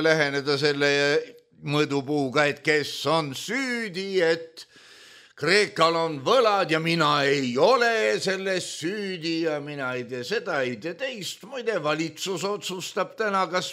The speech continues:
päästa Türgis haigestunud mees hiiglaslikust raviarvest.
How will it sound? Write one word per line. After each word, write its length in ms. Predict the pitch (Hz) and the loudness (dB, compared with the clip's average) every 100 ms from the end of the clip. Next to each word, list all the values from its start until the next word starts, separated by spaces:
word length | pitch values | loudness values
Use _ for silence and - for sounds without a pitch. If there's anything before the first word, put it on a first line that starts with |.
| - | -2
päästa 640 | 185 190 170 - 175 165 165 | 0 0 -2 -4 -2 -2 0
Türgis 800 | 190 202 190 175 165 175 139 135 | 2 4 4 0 -2 -4 -4 -2
haigestunud 880 | 175 180 165 160 - 151 147 143 180 | -2 -2 -2 -4 -4 -6 -4 -6 -6
mees 560 | 233 233 214 190 131 | -8 -2 0 0 -2
hiiglaslikust 1400 | 135 196 196 165 156 165 156 139 160 156 143 143 131 - 98 | -8 -6 -6 -6 -2 0 0 -2 -4 -4 -6 -6 -6 -10 -10
raviarvest. 1400 | 95 147 175 151 147 147 151 143 127 95 87 80 - - | -2 0 2 0 0 2 2 2 -2 -4 -6 -10 -14 -18